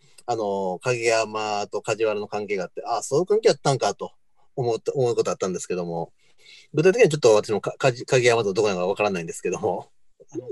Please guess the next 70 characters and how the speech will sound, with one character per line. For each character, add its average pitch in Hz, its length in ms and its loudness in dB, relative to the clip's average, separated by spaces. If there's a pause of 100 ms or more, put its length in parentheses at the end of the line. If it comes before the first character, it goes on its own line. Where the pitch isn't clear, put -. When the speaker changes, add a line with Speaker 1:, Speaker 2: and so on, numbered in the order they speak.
Speaker 2:
梶 180 200 -4
原 180 220 -2
氏 - 140 -8
は 120 200 -2
多 151 140 -6
分、 127 340 -12
長 151 240 2
井 135 60 2
氏 131 100 -12
も 117 80 -16
そ 135 140 -12
う 127 40 -8
な 120 120 -10
ん 117 60 -16
で 110 80 -14
す - 100 -20
け 127 80 -16
ど 110 80 -20
も、 113 100 -20
物 156 240 -2
流 156 160 4 (160)
を 151 40 -2 (100)
結 151 160 -8
構 123 80 -12
抑 135 280 -2
え 135 40 -2
て 147 120 -6
る 143 280 -6 (180)
イ 143 80 -8
メ 143 160 4
ー 123 40 -2
ジ 113 360 -14
が 110 220 -6
あ 117 40 -20
り 117 120 -14
ま 127 140 -10
し - 140 -18
て、 131 280 0 (280)
あ 135 100 -4
の、 127 60 2
Speaker 1:
は 117 60 2
あ - 20 0
は 104 120 0
あ。 95 40 2
Speaker 2:
影 170 80 -8
山 170 200 -10
さ 170 180 -4
ん 165 80 -10
っ - 20 -20
て 151 120 -6
い 139 40 -2
う 135 80 -6
方 135 240 -8
も、 110 320 -18
加 151 100 -10
古 - 180 -18
川 143 160 0
の 143 80 0
四 - 80 -10
方 131 240 4
っ - 40 -4
て - 80 -10
い 113 40 -6
う 113 40 -8
と 113 80 -20
こ 123 100 -18
ろ 117 100 -10
に、 113 340 -18
あ 117 80 -20
の、 107 160 -20